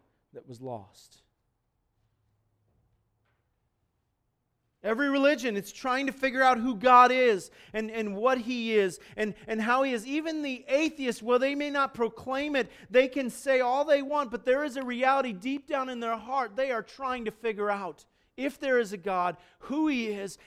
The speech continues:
and what does He want from me. And as we look at this study,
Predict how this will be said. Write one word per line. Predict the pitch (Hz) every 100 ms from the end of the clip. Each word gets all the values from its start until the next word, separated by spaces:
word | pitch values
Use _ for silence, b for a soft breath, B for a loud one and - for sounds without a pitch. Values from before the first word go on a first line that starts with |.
| b
and | 190
what | 214
does | 220 -
He | 202
want | 165 180 -
from | 156 139
me. | 127 120 _ _ _ _ _ _ _ _ _ _ _ _ _ _ _ _ _ _ _ _ _ _ _ _ _ _ _ b b b b _ _ _ _ _ _ _ _ _ _
And | 185
as | 196 180
we | 202
look | 202 233 269
at | 349 330
this | 277 - - - _
study, | - - - 233 208 156 156 135